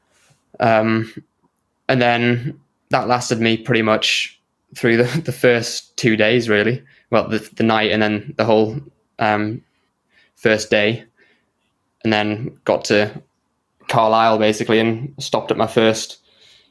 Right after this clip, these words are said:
place to stock up and got a, a McDonald's, which I wouldn't usually get, a, the vegan, new vegan burger, and then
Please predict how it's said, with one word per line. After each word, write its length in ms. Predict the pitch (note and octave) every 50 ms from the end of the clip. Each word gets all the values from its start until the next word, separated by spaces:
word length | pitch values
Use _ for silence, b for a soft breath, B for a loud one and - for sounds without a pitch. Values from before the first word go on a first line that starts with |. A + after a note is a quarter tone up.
| b _ _
place 300 | - A#2+ A#2 A#2 A#2 -
to 60 | A2
stock 280 | - - B2+ A#2 A2+ -
up 520 | B2 A#2 A#2 - - - _ - - _ _ _ _ _ _ _ _ _ _ _ -
and 540 | B2+ A#2 A2+ A#2 A#2 A#2 A#2 A#2 A#2 A#2 - _ _ _ _ - -
got 400 | - B2+ G2+ G#2 A#2 A#2+ C3+ C3+
a, 40 | -
a 40 | A#2+
McDonald's, 640 | A#2+ A#2+ A#2+ B2 - - A#2 A#2 A#2 A2+ A2+ -
which 140 | A#2+ G#2+ -
I 40 | A2+
wouldn't 280 | A2 A#2 A2+ A2 G#2+ -
usually 260 | A2+ A2 A#2 A2 G2
get, 220 | B2 A#2 A2+ G#2 -
a, 240 | A#2 A2+ A#2 C#3+ - - - -
the 100 | A#2+ A2+
vegan, 440 | A#2+ A#2+ A#2 A#2+ B2 A#2 A#2 C3+ C#3 -
new 160 | B2 A#2 A#2
vegan 280 | A#2 A#2 A#2 A#2 A#2 A2+
burger, 460 | A#2 A2+ A#2 A#2 B2 B2 B2+ - b b b b b b b b b b -
and 100 | - A2+
then 420 | G#2+ G#2+ A2+ A2+ B2+ C#3+ C#3